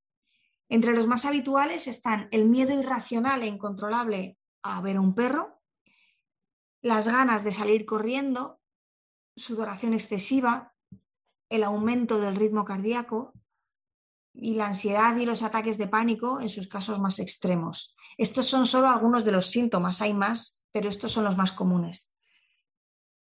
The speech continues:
¿Cómo conseguimos la superación de la cinofobia? Bueno, nosotros en Sentido Animal desde hace un tiempo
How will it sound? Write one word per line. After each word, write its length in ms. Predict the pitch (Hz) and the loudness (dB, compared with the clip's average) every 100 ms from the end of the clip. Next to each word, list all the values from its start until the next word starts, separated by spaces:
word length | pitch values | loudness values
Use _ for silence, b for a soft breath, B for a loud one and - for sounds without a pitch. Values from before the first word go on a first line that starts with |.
| _ _ _ | _ _ _
¿Cómo 600 | - 247 285 285 - - - | 2 4 4 4 0 -6 -8
conseguimos 680 | - 247 220 233 226 247 226 | 0 2 4 4 4 4 4
la 100 | 208 | 2
superación 760 | 208 202 196 185 - 220 202 185 | 0 0 -2 -4 -2 -2 0 0
de 120 | 196 | 0
la 120 | 190 | -2
cinofobia? 680 | 185 196 180 185 175 170 180 _ b b b b b 220 | -4 -4 -4 -4 -6 -6 -12 _ b b b b b 2
Bueno, 200 | 240 220 | 4 4
nosotros 400 | 208 233 277 302 | 2 0 0 0
en 100 | 269 | 0
Sentido 340 | 262 262 254 | 2 4 4
Animal 380 | 233 233 269 262 | 6 6 6 4
desde 200 | 226 226 | 2 2
hace 180 | 220 240 | 0 0
un 160 | 214 | 0
tiempo 580 | 202 254 262 226 226 - | 0 0 2 0 -2 -4